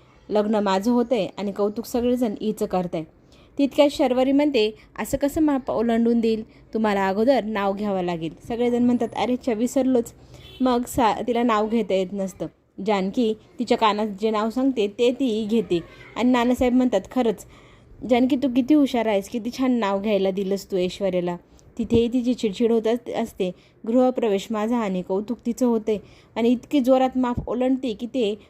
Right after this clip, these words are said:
फुटबॉलसारखं उडवूनच देते." हे पाहून सु-, सुमित्राला तर धक्काच बसतो.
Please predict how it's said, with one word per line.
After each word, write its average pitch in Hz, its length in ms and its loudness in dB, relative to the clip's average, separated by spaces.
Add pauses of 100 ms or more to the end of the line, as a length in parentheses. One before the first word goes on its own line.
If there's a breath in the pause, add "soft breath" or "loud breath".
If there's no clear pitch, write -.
(120 loud breath)
फुटबॉलसारखं 247 600 0
उडवूनच 233 540 0
देते." 175 280 -4 (400 soft breath)
हे 208 120 0
पाहून 226 380 0 (420)
सु-, 214 400 0
सुमित्राला 233 540 2
तर 233 60 0
धक्काच 220 400 0
बसतो. 196 300 -4